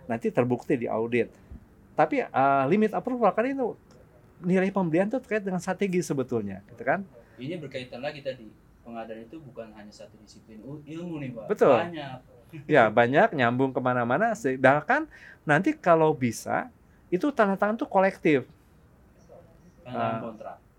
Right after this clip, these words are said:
Speaker 1: tanda
Speaker 2: Atau
Speaker 1: tangan di keputusannya.
Speaker 2: Oke.
Speaker 1: Tapi kalau kontraknya decision maker.
Speaker 2: Oke.
Speaker 1: Kenapa? K U H P, K U H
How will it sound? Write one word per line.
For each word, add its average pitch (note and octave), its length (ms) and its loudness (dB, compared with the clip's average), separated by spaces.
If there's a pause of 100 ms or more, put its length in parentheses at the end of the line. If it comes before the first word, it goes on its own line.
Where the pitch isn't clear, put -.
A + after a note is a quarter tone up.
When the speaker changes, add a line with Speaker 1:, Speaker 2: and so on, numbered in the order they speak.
(140)
Speaker 1:
tanda C3+ 240 4
Speaker 2:
Atau - 80 -2
Speaker 1:
tangan C#3+ 420 2 (140)
di C#3+ 160 -2
keputusannya. G3 960 0
Speaker 2:
Oke. G2+ 480 -14
Speaker 1:
Tapi G#3+ 160 6
kalau A3 220 6
kontraknya F3+ 500 2
decision C3 380 0
maker. D#3 420 4
Speaker 2:
Oke. F#2 380 -20 (160)
Speaker 1:
Kenapa? G#3+ 500 2 (400)
K - 80 0
U C#3+ 160 2
H C#3+ 80 -2 (240)
P, A3 320 0 (240)
K - 80 -10
U A2+ 80 -2
H B2+ 60 -2